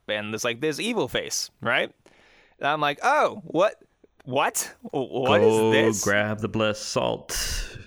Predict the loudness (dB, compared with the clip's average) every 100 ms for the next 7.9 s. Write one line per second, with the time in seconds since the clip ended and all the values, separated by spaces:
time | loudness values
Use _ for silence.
0 | -6 -2 4 4 6 4 4 4 2 0
1 | -16 -8 -6 -4 -2 0 2 0 2 2
2 | 4 0 -2 -4 -2 0 0 0 -2 0
3 | 0 -2 0 0 2 0 0 -2 -2 -2
4 | -4 -2 -4 -6 -16 0 0 2 -2 0
5 | 2 2 0 -2 0 0 0 0 0 -2
6 | -6 -20 _ 0 0 2 2 4 4 2
7 | 0 -2 -2 -2 0 2 2 -2